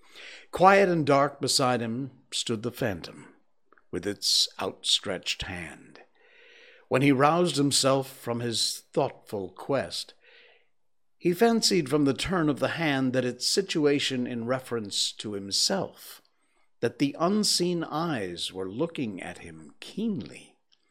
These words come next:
It made him shudder and feel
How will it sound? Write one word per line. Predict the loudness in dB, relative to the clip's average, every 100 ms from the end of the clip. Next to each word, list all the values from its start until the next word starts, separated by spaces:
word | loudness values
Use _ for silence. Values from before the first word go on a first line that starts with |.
| _ _ _ _
It | -18 -10
made | -8 -8
him | -8
shudder | -4 -2 0 -2 -6 -14 _ _ _ _ _ _ _ _
and | -16
feel | -10 -8 -6 -6 -10